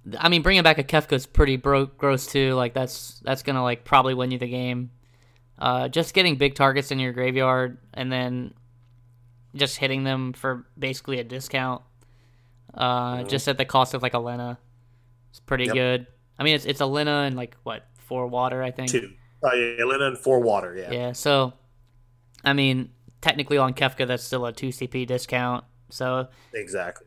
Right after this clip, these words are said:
Speaker 1: I mean, and then you can bring back other high priority targets that are just gonna kill something like Cloud of Darkness, stuff like that. So it's really
Speaker 2: Mm-hmm.
Speaker 1: good.
Speaker 2: Absolutely.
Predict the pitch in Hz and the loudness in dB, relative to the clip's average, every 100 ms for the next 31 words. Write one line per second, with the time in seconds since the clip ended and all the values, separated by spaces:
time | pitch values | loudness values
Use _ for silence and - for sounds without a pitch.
0 | - 123 123 127 147 151 147 143 135 135 | -12 -6 -2 0 0 2 2 0 0 0
1 | 131 127 131 131 127 127 - 127 127 123 | 2 2 2 2 2 2 2 4 0 0
2 | 131 123 131 123 127 131 123 117 117 - | -2 -2 -4 -4 -4 -4 -4 -6 -8 -8
3 | 120 120 120 - 113 117 120 113 127 123 | -10 -8 -8 -6 -6 -4 -6 -6 -8 -10
4 | - 127 123 127 - - 139 - _ _ | -8 -8 -8 -8 -8 -8 -10 -18 _ _
5 | - 160 170 175 120 110 110 - _ - | -2 0 0 0 -2 -6 -12 -16 _ -20
6 | - - - _ - _ _ _ _ _ | -20 -20 -20 _ -20 _ _ _ _ _
7 | 113 110 - 104 101 98 98 | -2 -2 -2 -4 -4 -6 -10